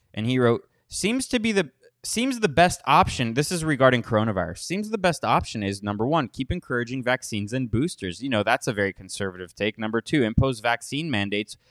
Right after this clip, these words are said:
where it can be done." You know, another very big conservative take. "Number three, otherwise return to normal as fully as we can, especially the schools." And number four, "let hospitals quietly triage emergency,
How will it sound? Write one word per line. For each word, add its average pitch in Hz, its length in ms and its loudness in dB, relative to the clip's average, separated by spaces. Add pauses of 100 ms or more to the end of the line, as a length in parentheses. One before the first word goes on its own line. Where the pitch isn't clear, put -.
(180)
where 110 200 4
it 110 60 -4
can 113 180 -4
be 110 120 -2
done." 131 280 2 (160)
You 156 140 2
know, 127 180 6
another 123 340 4
very 104 280 2
big 95 400 -4
conservative 98 640 -6
take. 107 340 -2 (220)
"Number 120 200 2
three, 147 320 2
otherwise 147 540 6
return 139 320 -4
to - 120 -6
normal 127 520 0
as 117 340 0 (400)
fully 185 360 4
as 135 180 2
we 127 140 -2
can, 160 260 0
especially 175 560 -2
the 123 140 -2
schools." 131 680 0 (540)
And 127 480 -2 (240)
number 117 300 -2
four, 139 440 2 (160)
"let 156 280 0
hospitals 170 600 2
quietly 156 600 2
triage 127 720 2
emergency, 147 720 -2